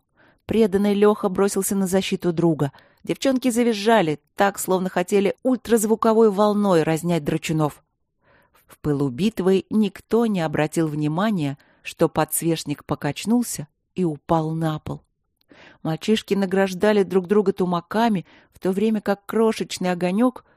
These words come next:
уцепился за штору и, набирая силу, пополз вверх. Вдруг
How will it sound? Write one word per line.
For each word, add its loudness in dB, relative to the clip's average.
уцепился -2
за 0
штору 2
и, -6
набирая 0
силу, -2
пополз -6
вверх. -6
Вдруг -4